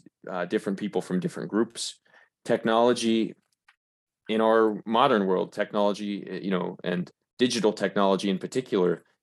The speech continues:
is just more and more important all the time. And then, uh, you know, career and self-development, um, as well. Uh, professionally developing yourself and continually learning, essentially, is what that has to do with. So a lot of these things tie together, you know, like,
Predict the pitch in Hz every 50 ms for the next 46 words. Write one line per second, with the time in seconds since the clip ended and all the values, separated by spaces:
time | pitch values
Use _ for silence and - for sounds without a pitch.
0 | - - 101 101 95 - 117 107 - - - - - - - 113 110 110 107 101
1 | 98 101 98 85 78 92 87 - - 90 78 60 71 85 90 90 87 87 - 90
2 | 85 87 147 143 - _ - _ _ _ - - - 110 120 120 117 117 117 113
3 | 113 104 101 101 101 101 101 - - 98 98 85 127 117 104 - - 147 147 139
4 | 120 - 117 107 - - 90 95 95 92 90 - 92 90 - - - 90 87 87
5 | 71 101 95 - 101 92 92 92 - - - 90 90 90 - - _ _ _ _
6 | _ _ _ _ _ _ _ _ _ _ _ _ _ _ - - 131 117 - 147
7 | 139 143 - 139 131 123 123 123 117 113 113 110 107 - - - _ _ _ _
8 | _ _ _ _ - - 104 113 120 117 117 101 - 107 104 98 92 - - -
9 | 113 107 107 107 - - - _ _ - 104 98 95 92 95 92 90 90 87 -
10 | _ _ _ _ _ - 113 - - 135 139 131 120 113 107 98 92 90 95 92
11 | 92 90 90 - - - - 87 87 87 - - - 90 90 95 95 90 85 -
12 | 87 87 85 87 78 - - - - 95 95 98 - - - 151 147 143 - -
13 | - - 190 226 226 208 180 170 - - 147 139 131 - - 110 104 98 95 90
14 | 90 87 85 92 92 101 104 104 98 98 95 95 - _